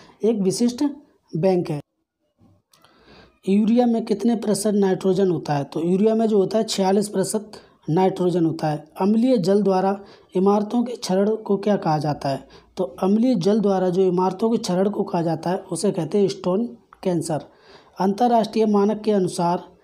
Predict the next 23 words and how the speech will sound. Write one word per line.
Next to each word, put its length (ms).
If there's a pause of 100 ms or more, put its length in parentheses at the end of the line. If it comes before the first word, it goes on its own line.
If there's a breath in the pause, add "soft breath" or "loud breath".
(180 soft breath)
कितने 360
डेसिबल 480
से 140
अधिक 240
की 400
ध्वनि 280
प्रदूषक 460
मानी 260
जाती 300
है? 100 (400 loud breath)
तो 200
पैंतालीस 680
डेसिबल 440
से 260
अधिक 280
की 120
ध्वनि 260
जो 160
है 140 (480 loud breath)
प्रदूषक 540
मानी 260
जाती 300
है 80